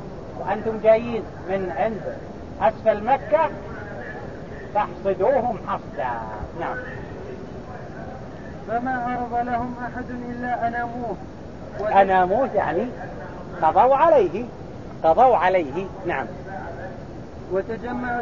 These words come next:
Speaker 2: سفهاء قريش".
Speaker 1: بعض الس-، يعني العقلاء لا، شافوا ليس لهم طاقة، كما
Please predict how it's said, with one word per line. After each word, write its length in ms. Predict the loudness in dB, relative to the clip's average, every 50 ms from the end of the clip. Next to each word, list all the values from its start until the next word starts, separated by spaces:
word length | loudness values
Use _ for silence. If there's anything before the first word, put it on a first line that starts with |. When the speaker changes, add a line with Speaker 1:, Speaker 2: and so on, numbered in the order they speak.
| -4 -6
Speaker 2:
سفهاء 560 | -10 -6 -4 -2 -2 0 0 -2 -2 -4 -6 -6 -6
قريش". 260 | -6 -4 -2 -2 4 6
Speaker 1:
بعض 220 | 6 6 6 6
الس-، 320 | 4 2 2 0 -2 0 0
يعني 240 | 0 2 2 4
العقلاء 840 | 4 6 6 6 6 6 6 6 6 8 8 8 8 6 6 4 0 -6 -10 -12 -12 -12 -10 -8 -8 -6
لا، 140 | -6 -6 -6 -8 -10 -12 -12 -12 -10 -10 -10 -10 -10 -8 -6
شافوا 320 | -6 -6 -4 -2 -2 0
ليس 280 | 2 2 0 0 -2 -2
لهم 240 | -2 -2 -2 -4 -6 -6 -4
طاقة، 320 | -4 -4 -4 -4 -8 -12 -12 -12 -12 -12 -12 -10 -10 -10 -10 -10 -8 -8
كما 240 | -8 -6 -6 -6